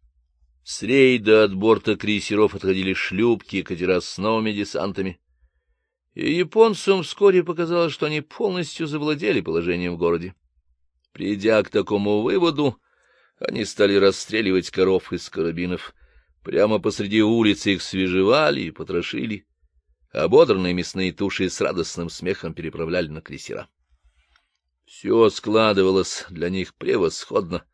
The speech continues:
Когда непонятно откуда грянул первый выстрел,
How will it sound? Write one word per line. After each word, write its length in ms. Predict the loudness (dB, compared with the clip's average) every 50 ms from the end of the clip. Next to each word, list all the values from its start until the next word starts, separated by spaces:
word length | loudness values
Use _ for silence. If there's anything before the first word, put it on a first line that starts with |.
| _ _ _ _ _ _ _ _ _ _ _ _ _ _ _ _ _ -10
Когда 320 | -8 -8 -2 0 0 2
непонятно 640 | 2 0 0 2 2 2 4 4 4 4 2 2 2
откуда 480 | 2 0 -2 -4 -2 0 2 4 4 2
грянул 680 | 4 2 2 4 4 4 4 4 2 2 0 0 -2 -4
первый 500 | -2 2 2 4 4 4 4 2 2 0
выстрел, 560 | 0 -4 -6 -6 -8 -8 -4 -2 -2 -2